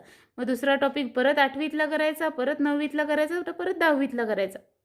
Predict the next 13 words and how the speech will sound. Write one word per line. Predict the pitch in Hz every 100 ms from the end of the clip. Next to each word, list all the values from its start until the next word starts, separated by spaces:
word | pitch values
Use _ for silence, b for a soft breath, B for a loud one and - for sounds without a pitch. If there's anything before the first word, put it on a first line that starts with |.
| _ _ -
So, | 226
अशी | 233 233 285
सायकल | 339 359 226 294 269
ठेवा, | 240 240 427 B B B
कारण | 233 233 247
मी | 254
तुम्हाला | 269 262 269
नेहमी | 262 262 277
सांगते | 285 269 254
की | 269 349 466 B B B
समकेंद्री | - 269 277 277 285 285
मांडणी | 269 254 233 233 233
असते | 220 - 240 294 B